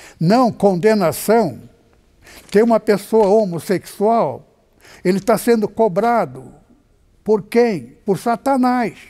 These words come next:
"Se o Filho vos libertar, verdadeiramente sereis livre." É o caso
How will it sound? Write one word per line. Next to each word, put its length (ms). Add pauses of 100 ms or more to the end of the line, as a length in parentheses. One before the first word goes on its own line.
(1040)
"Se 180
o 100
Filho 560
vos 260
libertar, 720 (260)
verdadeiramente 1300
sereis 440
livre." 680 (1080)
É 60
o 80
caso 500